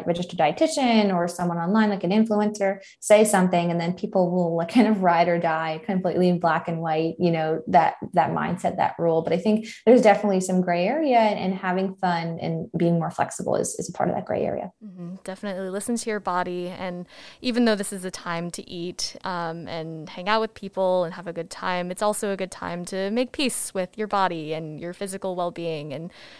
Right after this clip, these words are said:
Speaker 2: uh, all of that good stuff. So it is a time to eat, but if someone does want to make a change, which is, it can be a good thing if you're trying to make it a lifestyle change rather than a temporary diet,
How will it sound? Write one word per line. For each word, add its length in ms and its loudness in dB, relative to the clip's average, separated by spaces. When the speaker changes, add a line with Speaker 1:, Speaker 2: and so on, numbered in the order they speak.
Speaker 2:
uh, 160 -6
all 300 0
of 180 -6
that 360 -8
good 160 -10
stuff. 400 -8
So 460 -2
it 320 0
is 300 4
a 60 4
time 280 0
to 60 -4
eat, 360 -6
but 360 0
if 280 -2
someone 1040 0
does 320 2
want 220 -2
to 80 -10
make 240 -6
a 20 -6
change, 540 -10
which 420 -4
is, 540 -2
it 120 -8
can 160 -8
be 80 -4
a 60 -4
good 180 -4
thing 200 -8
if 220 -10
you're 160 -6
trying 320 -10
to 80 -14
make 160 -10
it 60 -12
a 60 -8
lifestyle 460 2
change 320 -4
rather 260 -4
than 100 -8
a 80 -8
temporary 480 -10
diet, 380 4